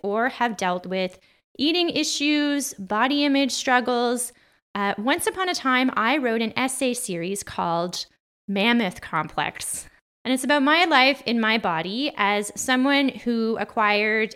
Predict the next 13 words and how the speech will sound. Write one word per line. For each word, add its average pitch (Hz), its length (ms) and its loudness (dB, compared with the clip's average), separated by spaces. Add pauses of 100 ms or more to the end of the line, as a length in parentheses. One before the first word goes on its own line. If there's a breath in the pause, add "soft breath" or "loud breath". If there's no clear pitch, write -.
a 202 360 -2
mammoth 202 360 -2
complex 196 720 -4
at 180 340 -4
an 202 120 -4
extremely 370 540 -4
young 226 280 2
age, 180 480 -4 (100)
along 202 580 -4
with 190 440 -4
the 175 220 -8 (100)
eating 320 160 0
disorders, 277 680 0